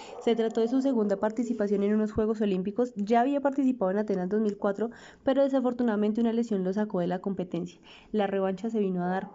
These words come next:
cuatro años más tarde en China, donde registró trescientos cinco kilogramos en la sumatoria, suficientes para alzarse con la medalla de plata. Era la tercera presea para Colombia en la halterofilia en unos Juegos Olímpicos, la primera en la rama masculina y la décima en todo el historial nacional en,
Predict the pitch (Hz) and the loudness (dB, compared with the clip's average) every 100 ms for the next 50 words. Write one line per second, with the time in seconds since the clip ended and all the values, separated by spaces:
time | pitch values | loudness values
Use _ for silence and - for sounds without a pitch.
0 | - 208 214 214 214 226 226 214 214 226 | -2 0 2 0 0 0 0 -2 -2 0
1 | 220 220 202 202 220 214 208 202 202 185 | 0 0 0 0 2 2 0 0 -2 -4
2 | 180 214 220 226 226 220 240 233 233 233 | -2 0 0 0 -2 0 0 0 0 0
3 | 202 185 208 214 214 202 190 175 175 175 | 2 0 0 -2 0 0 0 -2 -2 -4
4 | - - - - - 277 277 277 254 262 | -6 -10 -20 -20 -4 0 2 2 0 0
5 | 254 233 214 196 185 165 208 202 196 175 | 0 -2 0 -2 -4 -4 -2 0 0 0
6 | 185 185 185 175 - - 214 214 233 233 | 0 0 0 -6 -6 -4 0 2 0 0
7 | 190 190 190 208 220 190 175 196 214 233 | -2 -2 -2 0 0 0 0 -2 -2 2
8 | 214 202 202 - 220 208 - 214 214 220 | 2 2 0 0 0 0 -2 -4 -4 0
9 | 226 220 185 196 196 - - - 240 233 | -2 -2 -2 -2 -4 -16 -12 -2 2 2
10 | 233 208 214 208 185 170 180 160 170 165 | 2 0 2 0 0 -2 -4 -4 -4 -4
11 | 175 180 180 202 - 208 196 185 185 202 | -2 -2 -2 -4 -6 -2 -2 -2 -2 -2
12 | 214 - 240 214 - 226 214 196 202 208 | -2 0 0 0 0 0 2 0 0 0
13 | 214 214 180 185 185 185 170 180 185 190 | 0 0 -2 -2 -4 -4 -2 -4 -4 -2
14 | 180 202 | 0 0